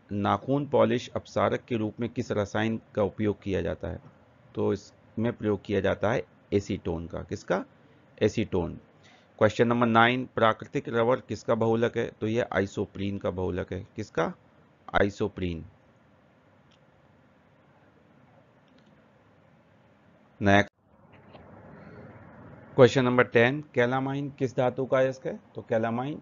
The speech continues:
जिंक का अयस्क है। किसका? जिंक का। क्वेश्चन नंबर इलेवन, चीनी का पानी में घुलना किस प्रकार का परिवर्तन है? तो यह एक भौतिक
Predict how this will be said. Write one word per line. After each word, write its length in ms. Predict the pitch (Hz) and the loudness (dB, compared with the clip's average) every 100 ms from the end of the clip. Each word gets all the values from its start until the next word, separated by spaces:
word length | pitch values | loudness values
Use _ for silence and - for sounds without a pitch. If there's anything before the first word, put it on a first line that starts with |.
| - | -12
जिंक 340 | 101 104 127 110 | -8 -4 -4 -4
का 180 | - | -2
अयस्क 340 | 101 92 - 95 | 0 0 -4 -10
है। 60 | |
किसका? 280 | 90 117 175 | -12 -8 -6
जिंक 340 | - - 110 87 | -4 -4 -4 -6
का। 180 | - | -14
क्वेश्चन 560 | - - _ 107 101 120 | -18 -20 _ -4 -2 -4
नंबर 260 | 120 123 - | -2 -4 -2
इलेवन, 440 | 107 107 107 127 - _ - _ _ _ _ _ - _ - | 0 2 0 -6 -12 _ -20 _ _ _ _ _ -20 _ -4
चीनी 340 | 127 131 151 | 0 2 2
का 140 | 147 156 | 2 2
पानी 420 | - 123 123 135 | 2 0 0 -2
में 160 | 139 110 | -2 -2
घुलना 420 | 120 110 107 135 - _ _ _ _ _ | -2 -2 -4 -6 -16 _ _ _ _ _
किस 180 | 147 143 | -6 -2
प्रकार 320 | 127 113 101 | -4 0 0
का 120 | 98 | 0
परिवर्तन 540 | 95 92 90 87 90 87 | -6 -4 -4 -4 -6 -6
है? 80 | 92 | -6
तो 120 | 113 | -2
यह 140 | 123 | 2
एक 240 | 131 131 92 | 0 -2 -4
भौतिक 300 | 98 104 | -4 -6